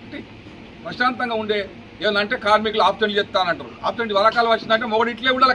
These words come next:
కార్మికుడు, పిల్లలు పట్టుకొని ఉండాల్సిన పరిస్థితి వర్షం బాగా కొడితే.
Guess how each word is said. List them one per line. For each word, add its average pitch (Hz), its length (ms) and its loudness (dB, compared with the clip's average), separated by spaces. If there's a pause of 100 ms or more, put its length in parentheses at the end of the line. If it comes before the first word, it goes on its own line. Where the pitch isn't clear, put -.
కార్మికుడు, 220 380 2 (800)
పిల్లలు 226 220 2
పట్టుకొని 226 260 0
ఉండాల్సిన 214 240 2
పరిస్థితి 208 420 -2
వర్షం 202 240 -2
బాగా 180 160 0
కొడితే. 170 220 -8